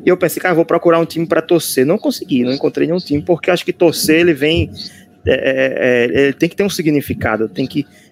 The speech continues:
tem que ter um, uma história por trás disso, não é somente você olhar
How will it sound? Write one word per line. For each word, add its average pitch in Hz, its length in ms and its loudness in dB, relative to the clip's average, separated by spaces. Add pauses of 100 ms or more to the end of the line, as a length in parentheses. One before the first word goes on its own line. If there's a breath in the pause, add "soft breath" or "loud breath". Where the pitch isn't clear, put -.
(120)
tem 151 80 2
que 175 100 0
ter 165 180 2
um, 160 280 0
uma 156 160 4
história 147 440 2
por 135 200 -6
trás 123 260 0
disso, 113 260 -4
não 139 60 2
é 139 60 2
somente 139 360 -2
você 139 300 0
olhar 127 500 0